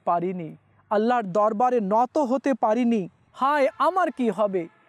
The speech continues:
এই বলে বলে বাদশার রূহ বের হয়ে গেল। প্রিয় মাদানী চ্যানেলের দর্শকবৃন্দ, আমাদের তো এখনো সময় রয়েছে,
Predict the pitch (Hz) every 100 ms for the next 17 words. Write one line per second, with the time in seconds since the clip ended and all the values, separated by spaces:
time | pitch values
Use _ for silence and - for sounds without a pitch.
0 | _ - 226 220 175 233 254 247 233 226
1 | 185 151 _ _ - 147 202 220 - -
2 | 226 160 175 277 277 190 _ 170 139 202
3 | 233 202 170 160 160 147 156 - _ _
4 | _ _ - 240 196 170 214 220 202 196
5 | 170 165 165 156 - 143 180 - 170 147
6 | 160 160 160 _ _ _ _ - 185 202
7 | 202 226 - 175 160 214 185 - 196 190
8 | 175 170 170 -